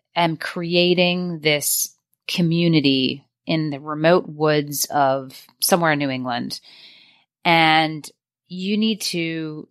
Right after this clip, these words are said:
like, sell off all of your possessions, sell your house, and come live in this community. And this is the only way that you will be able to figure out how to kind of live as a family together with this,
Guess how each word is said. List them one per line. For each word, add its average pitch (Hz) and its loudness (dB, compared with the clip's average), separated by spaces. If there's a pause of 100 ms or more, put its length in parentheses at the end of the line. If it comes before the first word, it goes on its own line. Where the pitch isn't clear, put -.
like, - -12
sell 220 4
off 240 4
all 190 6
of 175 2
your 170 -2
possessions, 143 -2
sell 170 4
your 170 -2
house, 135 0
and 156 -2
come 165 -2
live 156 0
in 151 -4
this 143 -6
community. 135 -6
And 135 -6
this 147 -6
is 190 -4
the 226 2
only 175 -2
way 143 0 (880)
that 160 4
you 170 -2
will 185 2
be 165 2
able 160 2
to - -8
figure 165 0
out 143 4
how 147 0
to 139 -6
kind 147 -6
of 135 -6
live 170 4
as 156 -2
a 143 -6
family 143 -2
together 135 0
with 131 -8
this, - -4